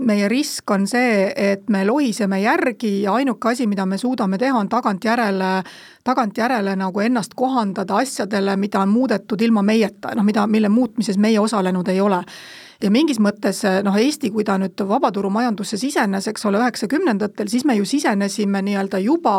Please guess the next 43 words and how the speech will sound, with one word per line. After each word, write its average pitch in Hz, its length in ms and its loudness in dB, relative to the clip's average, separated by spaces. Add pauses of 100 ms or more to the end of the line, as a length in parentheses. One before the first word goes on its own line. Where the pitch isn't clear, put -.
ära 247 180 0
tehtud 220 400 -4
muutuse, 226 560 -4
teised 277 240 0
olid 196 220 -2
tegelikult 240 420 -4
juba 196 160 -2
kõik 294 240 -4
seal 190 240 -4
platsil 233 380 -2
nagu 190 180 -4
kohad 277 300 0
ära - 160 2
võtnud, 220 340 -4
eks 220 160 -6
ole, 214 140 0 (400)
ja 247 80 -4
noh, 208 100 2
meil 269 240 4
oli 208 160 0
siis 208 160 -4
ainult, 247 320 0
meie 202 160 0
võimalus 208 400 0
oli 196 80 0
ainult 240 240 0
sinna 202 160 0
kuidagi 240 320 0
ennast 202 240 -4
nagu 202 160 -2
sisse 277 400 -4
pressida 214 540 -2 (400)
ja 208 100 2
mingigi 226 560 2
nii-öelda 208 320 -2
võimalus 226 480 2
ära 247 160 0
kasutada 226 560 -4
sinna 202 240 -2
nagu 202 240 -4
turule 208 400 -2
sisenemiseks. 226 640 -6
Täna 262 380 0